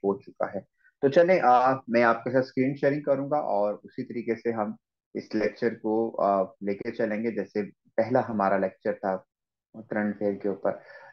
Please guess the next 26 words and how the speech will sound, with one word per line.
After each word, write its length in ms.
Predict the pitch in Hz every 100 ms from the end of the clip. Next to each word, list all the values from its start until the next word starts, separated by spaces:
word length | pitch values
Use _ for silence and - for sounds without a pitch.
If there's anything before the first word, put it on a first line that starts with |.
| _
तो 260 | 107 101 101
अब 160 | - 107
मैं 140 | 113
camera 260 | 110 110 110
off 160 | 113 -
करूँगा 460 | 113 113 113 117 104
और 140 | 95
आपके 240 | 90 -
साथ 260 | 101 - 95 - -
screen 300 | _ 110 107
sharing 320 | - 113 117
करूँगा। 320 | 113 113 120 110 _ _ _ -
तवज्जो 340 | 110 113 139
से 120 | 135 143
सुनिएगा, 540 | 143 135 135 135 135 - 123
दरमियान 420 | 113 110 110 127
में 140 | 135
सवाल 340 | - 135 123 135
पहले 500 | 123 - 139 160 185
lecture 300 | 143 - 143
में 120 | 139
थोड़ा 160 | 131
सा 140 | 127 127
अवॉइड 280 | 101 98 117
कर 240 | 143 127
लें, 140 | 143